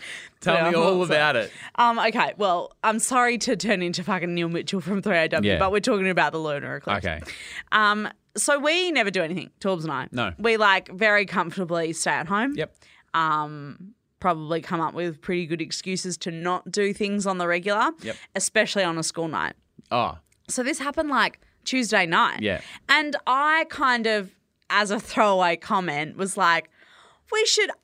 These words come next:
Speaker 1: oh, have you seen about this thing?" 'Cause I'd seen it on fucking, it was
Speaker 2: Yeah, it was
Speaker 1: everywhere.
Speaker 2: everywhere.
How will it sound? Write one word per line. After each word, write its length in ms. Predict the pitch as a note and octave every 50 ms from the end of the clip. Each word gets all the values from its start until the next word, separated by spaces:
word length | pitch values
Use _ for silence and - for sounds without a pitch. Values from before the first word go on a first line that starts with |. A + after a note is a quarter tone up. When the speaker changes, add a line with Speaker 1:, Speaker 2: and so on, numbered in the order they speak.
| _ _ -
Speaker 1:
oh, 180 | F#4+ G#4+ F#4+ E4+
have 140 | E4+ E4 D#4+
you 80 | D#4 D#4
seen 280 | E4 - F4 E4 E4
about 280 | F#4+ - F#4+ C4+ A3+ -
this 220 | A3 A3+ - -
thing?" 260 | - - D4+ A#3+ G3+ G#3
'Cause 140 | C#4 -
I'd 160 | G4 F4 - -
seen 180 | F#4 G4+ G4 G4
it 40 |
on 140 | F#4 E4+ C#4
fucking, 400 | - - C4 A#3 - A3+ G3+ E3+ -
it 140 | - C#4 D4
was 160 | D4 D4+ C4 -
Speaker 2:
Yeah, 220 | F#3 F#3 E3 D#3 -
it 20 |
was 100 | A#3+ G#3
Speaker 1:
everywhere. 280 | E3 - G3 F3+ F3+ E3
Speaker 2:
everywhere. 280 | D3 C3+ C#3 E3+ G#3